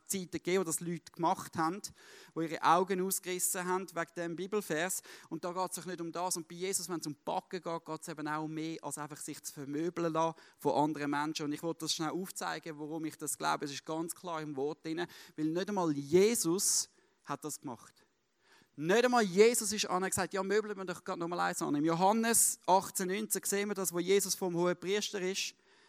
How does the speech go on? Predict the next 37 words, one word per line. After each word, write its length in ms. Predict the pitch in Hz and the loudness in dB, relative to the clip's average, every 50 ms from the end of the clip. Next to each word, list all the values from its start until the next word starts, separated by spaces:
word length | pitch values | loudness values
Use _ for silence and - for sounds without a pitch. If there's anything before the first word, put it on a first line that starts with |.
| _ | _
Dort 180 | - 196 185 - | 0 2 2 4
sehen 240 | - - 196 196 190 | 2 2 2 2 2
wir, 60 | 185 | 4
der 120 | 185 175 | 4 8
Hohepriester 600 | 165 185 185 185 180 - 180 208 214 196 - 220 | 8 10 10 8 8 4 0 0 2 2 2 2
befragte 480 | 185 190 - - 185 185 196 190 - 196 | 0 -2 2 4 6 6 6 4 2 0
nun 180 | 190 185 185 | 0 0 2
Jesus 380 | 175 175 185 190 190 - 185 - | 4 4 4 4 2 0 -2 -4
über 160 | - 165 170 | -4 -6 -4
seine 260 | 160 - 170 165 165 | -4 -4 -2 0 0
Jünger 340 | 156 160 175 180 196 196 190 | 0 2 0 0 0 -2 -4
und 120 | 190 180 175 | -2 -4 -4
über 120 | 156 170 | -4 -4
seine 300 | - - 175 170 170 165 | -4 -2 -2 -2 -2 -2
Lehre. 440 | 160 165 175 180 175 165 156 139 - _ _ _ _ _ _ - - - - - - - | -2 -2 -4 -4 -4 -6 -8 -8 -10 _ _ _ _ _ _ -20 -20 -20 -20 -20 0 8
Jesus 380 | 165 208 247 262 226 285 247 | 12 12 12 12 10 6 2
antwortet 640 | 262 - 208 226 254 233 - 226 226 226 226 226 190 | 6 6 8 8 6 6 8 8 8 8 8 4 2
ihm, 140 | 208 214 214 | 2 2 2
„Ich 140 | - 156 - | 2 0 4
habe 240 | 196 196 180 185 170 | 6 6 6 6 2
frei 580 | - - 170 185 185 190 208 226 247 262 277 - | 0 0 8 10 12 12 12 12 8 6 2 0
und 160 | - 190 190 | -2 2 6
offen 360 | 190 202 226 220 - 247 226 196 | 10 10 10 10 8 2 0 2
vor 240 | 185 175 - - | 2 2 6 10
aller 300 | 185 202 214 226 220 220 | 10 12 12 12 10 8
Welt 240 | 202 202 202 196 196 | 8 6 4 4 2
geredet. 540 | - 185 175 175 180 180 165 139 117 - - - - - _ _ _ _ _ _ _ _ _ _ | 0 -2 0 0 0 0 0 -2 -2 -2 -4 -4 -6 -6 _ _ _ _ _ _ _ _ _ _
Ich 220 | - 202 220 - 226 | 4 4 6 8 8
habe 280 | 220 220 226 214 - | 10 10 8 6 10
alle 400 | - 196 214 233 247 262 262 247 | 12 12 12 12 12 10 6 4
Zeit 320 | 254 - 220 220 220 208 - | 6 6 6 6 6 4 2
gelehrt 460 | - 190 185 196 202 214 220 - - | 2 4 6 6 6 6 4 0 -2
in 160 | - 170 170 | -4 -2 -2
der 80 | 160 156 | -2 -2
Synagoge, 600 | - 175 165 160 151 - 190 202 208 202 208 202 | -2 0 0 0 2 4 6 6 6 4 2 0
im 200 | 185 160 165 - | -2 -2 -4 -4
Tempel, 540 | - 185 185 190 196 - - 196 190 196 | -2 -2 0 0 -2 -2 -2 -2 -2 -2